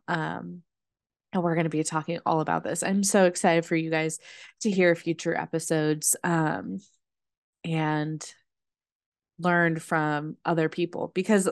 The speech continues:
I think that's the big thing is, like, we're all normal people. We all struggle with the same things. Um, they might look a little bit different, but, um, when it comes to work, we're just, we're just,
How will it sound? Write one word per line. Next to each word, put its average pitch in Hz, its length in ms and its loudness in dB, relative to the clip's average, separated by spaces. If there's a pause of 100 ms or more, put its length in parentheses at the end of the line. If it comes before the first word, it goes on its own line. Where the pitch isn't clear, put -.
(360)
I 185 120 2
think 220 260 -2
that's 202 200 0
the 214 60 -2
big 180 220 -2
thing 220 200 -4
is, 175 200 -6
like, 165 220 2
we're 202 240 2
all 180 260 6
normal 165 400 2
people. - 420 -6 (300)
We - 140 4
all 180 180 6
struggle 196 380 2
with 165 160 2
the 175 100 0
same 165 300 -4
things. 160 600 -2 (300)
Um, 160 500 2
they 180 140 4
might 170 220 4
look 170 180 0
a 175 60 2
little 170 200 2
bit 170 220 -2
different, 165 640 -2
but, 156 420 2
um, 165 440 -4 (200)
when 190 180 -2
it 156 120 0
comes 202 320 -2
to 190 100 0
work, 175 420 2
we're 190 220 0
just, 220 420 -2 (600)
we're 185 160 4
just, 208 360 -2